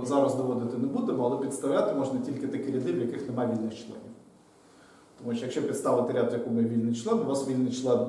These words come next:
у результаті — це буде нескінченна сума, яка фіг його знає, чому дорівнює. Може збігається, може розбігається,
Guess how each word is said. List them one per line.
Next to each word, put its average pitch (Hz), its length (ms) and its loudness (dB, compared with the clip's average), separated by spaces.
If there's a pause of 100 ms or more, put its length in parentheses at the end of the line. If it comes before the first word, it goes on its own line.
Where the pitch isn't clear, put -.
у 135 220 -2
результаті — 127 540 2
це 117 100 -6
буде 123 200 -2
нескінченна 120 540 -4
сума, - 340 -2
яка - 260 0
фіг 139 240 0
його 123 160 -2
знає, 180 260 -2
чому 123 140 -2
дорівнює. 110 360 -4 (720)
Може 123 180 -2
збігається, 117 480 0
може 113 180 -2
розбігається, 107 600 -4